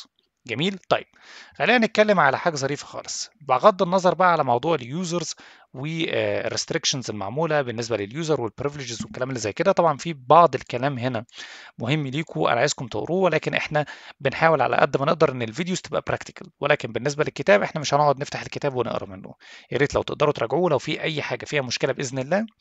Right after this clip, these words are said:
تقولوا لنا. تمام؟ طيب، نرجع للنقطة دي، ألا وهي اللينكس فايل سيستم. خليني أقول لكم على حاجة ظريفة خالص. إيه هي الفايل سيستم وإيه هي الفايل هيراركي؟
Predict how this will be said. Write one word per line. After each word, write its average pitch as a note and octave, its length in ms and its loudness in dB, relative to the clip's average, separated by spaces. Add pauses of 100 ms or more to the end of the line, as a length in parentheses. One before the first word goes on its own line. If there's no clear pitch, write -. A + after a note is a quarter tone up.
(300)
تقولوا G#2 300 -2
لنا. F#2 200 -12 (280)
تمام؟ C#3 340 -4 (200)
طيب، - 180 2 (560)
نرجع G#3 240 2
للنقطة A2 380 -4
دي، - 140 -16 (840)
ألا E3+ 100 10
وهي D#3+ 260 4
اللينكس C3+ 380 -2
فايل G#2+ 180 0
سيستم. - 340 -8 (520)
خليني G3+ 260 2
أقول G3+ 120 8
لكم G3 160 4
على D3 140 8
حاجة D#3 240 0
ظريفة A2+ 320 -2
خالص. - 400 -10
إيه F3+ 140 6
هي F#3 240 0
الفايل E3+ 340 2
سيستم D#3+ 380 -4
وإيه C3 180 0
هي D3 220 -2
الفايل C3 320 2
هيراركي؟ G2+ 540 0